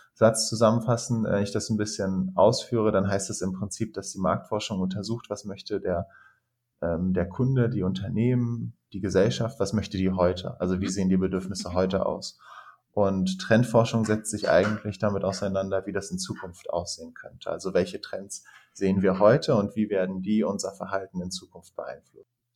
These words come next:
Speaker 2: Dann habt ihr aber doch so einen kleinen Zukunftsblick in die Kristallkugel.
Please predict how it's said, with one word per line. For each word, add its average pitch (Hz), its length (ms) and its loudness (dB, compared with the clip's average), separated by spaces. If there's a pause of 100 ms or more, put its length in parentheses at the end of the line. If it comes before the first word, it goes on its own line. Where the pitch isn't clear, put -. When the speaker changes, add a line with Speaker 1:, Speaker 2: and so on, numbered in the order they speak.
(160)
Speaker 2:
Dann 202 160 -2
habt - 200 -2
ihr 285 80 6
aber 277 120 2
doch 277 240 -2
so - 160 0
einen 233 100 0
kleinen 185 600 -6
Zukunftsblick 202 840 -6
in 202 120 -4
die 190 80 -8
Kristallkugel. 190 800 -6